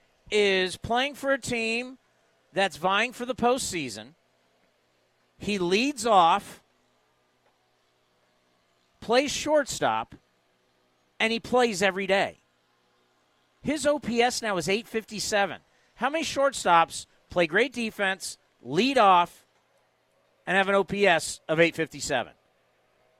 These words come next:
And you can look at everything with Marcus. Runs scored, hits, doubles, triples, home runs.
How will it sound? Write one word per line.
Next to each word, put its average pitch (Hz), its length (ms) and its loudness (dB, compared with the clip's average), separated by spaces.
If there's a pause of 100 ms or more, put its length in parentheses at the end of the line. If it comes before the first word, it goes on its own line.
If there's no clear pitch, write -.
(1040)
And 185 160 -2
you 302 120 0
can 339 160 -2
look 240 260 2
at 208 100 -2 (100)
everything 233 520 0
with 139 120 -8
Marcus. 120 500 -4 (260)
Runs 214 440 2
scored, 139 560 0 (240)
hits, - 580 2 (180)
doubles, 202 520 4 (160)
triples, 180 520 0 (220)
home 233 320 0
runs. 196 320 2